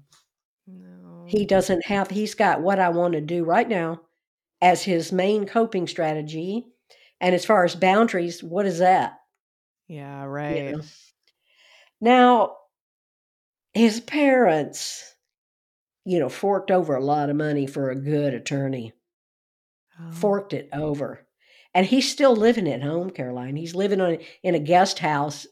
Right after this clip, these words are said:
Speaker 2: on his parents'
Speaker 1: And Gr-,
Speaker 2: property.
Speaker 1: Is grand theft a,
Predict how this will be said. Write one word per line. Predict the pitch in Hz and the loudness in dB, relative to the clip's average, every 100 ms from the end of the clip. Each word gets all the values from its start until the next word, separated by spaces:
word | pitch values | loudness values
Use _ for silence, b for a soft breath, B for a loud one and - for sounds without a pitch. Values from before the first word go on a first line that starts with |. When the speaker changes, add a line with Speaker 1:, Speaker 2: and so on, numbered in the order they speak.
| - | -6
Speaker 2:
on | 156 156 | -4 -2
his | 156 151 | -4 -6
parents' | 143 170 165 151 131 - - _ _ _ _ _ _ - | -6 -4 -2 -4 -6 -12 -20 _ _ _ _ _ _ 0
Speaker 1:
And | 190 175 208 208 | 4 6 4 0
Gr-, | 220 208 | -4 -4
Speaker 2:
property. | - _ _ _ - | -8 _ _ _ -8
Speaker 1:
Is | 233 | -4
grand | 220 269 302 330 | 2 2 2 0
theft | 330 240 254 | 4 4 4
a, | 202 170 160 | 2 2 0